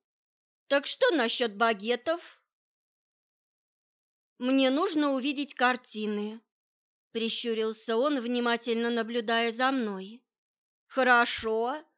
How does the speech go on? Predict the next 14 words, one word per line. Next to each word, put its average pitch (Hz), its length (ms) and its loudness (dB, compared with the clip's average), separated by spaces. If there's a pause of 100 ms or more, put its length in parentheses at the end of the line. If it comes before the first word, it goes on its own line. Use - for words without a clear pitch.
(520)
Завтра 240 500 2
приходи 247 480 -2
в 233 60 -4
усадьбу, 254 720 -2 (480)
покажу 320 480 4
тебе 302 220 -2
картины». 214 840 -2 (640)
Не 240 160 -2
стала 220 360 0
я 220 260 0
отказываться. 202 960 -8 (920)
«Приду 233 840 2 (640)
вечером», 202 800 0 (720)
согласился 214 880 -2